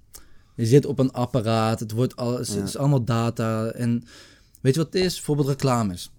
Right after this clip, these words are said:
Speaker 1: Ik ben blij dat ik nu eindelijk specifieke reclames heb waar ik echt wat aan heb. Want ik krijg gewoon boeken of cursussen voorgeschoteld waar ik echt wat aan heb. Waarvan ik denk van, "Oké, hey, dit zet ik op mijn lijstje, want misschien van de marketing, S E O, een cursus, nu kan ik die gratis volgen."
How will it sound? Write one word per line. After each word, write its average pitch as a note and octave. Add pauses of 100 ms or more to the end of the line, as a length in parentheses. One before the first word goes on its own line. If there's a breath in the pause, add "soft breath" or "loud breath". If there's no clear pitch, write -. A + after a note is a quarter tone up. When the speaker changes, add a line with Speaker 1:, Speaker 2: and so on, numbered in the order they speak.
(140)
Speaker 1:
Ik D3
ben C3+
blij C#3
dat C3+
ik A2+
nu C3
eindelijk B2
specifieke B2
reclames A#2+
heb A#2 (200)
waar A2+
ik A2+
echt A2
wat A2
aan G#2
heb. F2+ (400 loud breath)
Want A2
ik B2+
krijg B2
gewoon A2+
boeken C3
of B2
cursussen C3
voorgeschoteld A#2 (640 loud breath)
waar D#3+
ik F3
echt -
wat D#3
aan D#3
heb. D3
Waarvan C3
ik C3+
denk C3+
van, C#3+
"Oké, B2
hey, A#2 (160)
dit C#3
zet C#3+
ik C3
op C3
mijn B2
lijstje, C#3+
want B2+
misschien A#2+
van B2+
de A#2
marketing, B2+
S -
E A#2+
O, C3
een A#2+
cursus, C3
nu B2+
kan A#2+
ik A2
die A2
gratis A#2
volgen." C3+